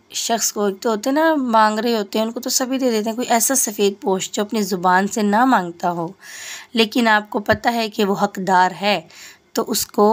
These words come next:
अपने माल में से ज़रूर इतना कुछ दें कि वो बआसानी रोज़े रख सके खुद और अपने बच्चों को खिला सके। नौवीं बात,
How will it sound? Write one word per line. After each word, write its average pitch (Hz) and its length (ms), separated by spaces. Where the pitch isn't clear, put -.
अपने - 420
माल 180 300
में 208 140
से 214 320
ज़रूर 196 580
इतना 226 380
कुछ - 280
दें 196 360
कि 208 120
वो 185 140
बआसानी 185 640
रोज़े 180 440
रख 247 120
सके 220 420
खुद 226 300
और 196 120
अपने 185 240
बच्चों 175 340
को 294 160
खिला 214 260
सके। - 320
नौवीं 214 460
बात, - 220